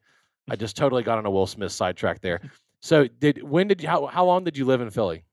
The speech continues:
Speaker 1: I grew up, uh, outside of Philly, was here until I was eighteen and then, and then off.
Speaker 2: Like King of Prussia outside Philly or, like, where?
Speaker 1: A little farther, uh, Westchester area.
Speaker 2: Nice. Okay, so you go, you go get your undergrad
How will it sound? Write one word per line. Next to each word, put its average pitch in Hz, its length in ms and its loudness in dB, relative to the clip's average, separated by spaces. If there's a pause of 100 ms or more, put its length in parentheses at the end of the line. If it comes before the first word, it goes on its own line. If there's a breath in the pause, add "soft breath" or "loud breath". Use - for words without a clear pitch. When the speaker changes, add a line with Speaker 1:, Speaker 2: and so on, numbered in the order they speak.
(180)
Speaker 1:
I 135 220 2
grew 143 200 4
up, 131 220 6
uh, - 20 -4
outside 117 500 0
of - 80 -10
Philly, 107 320 -4 (120)
was 101 100 -14
here 101 80 -6
until 95 180 -4
I 92 40 -2
was 92 100 -6
eighteen 95 400 -6
and 92 120 -10
then, 90 420 -10
and 92 120 -10
then 90 120 -8
off. 87 240 -10 (260)
Speaker 2:
Like 127 180 0
King 156 180 -2
of 117 60 2
Prussia 135 300 2
outside 135 400 2
Philly 147 240 2
or, 113 100 2
like, 85 180 -2 (200)
where? 90 260 0 (500)
Speaker 1:
A 139 40 -4
little 151 120 0
farther, 120 460 0
uh, 98 460 2
Westchester 95 560 -6
area. 87 240 -10 (640)
Speaker 2:
Nice. 78 400 -6 (180)
Okay, 92 240 -2
so 123 140 -4
you 110 120 -4
go, 156 320 2 (460)
you 117 100 -8
go 139 160 4
get 160 180 2
your 151 100 2
undergrad 131 640 0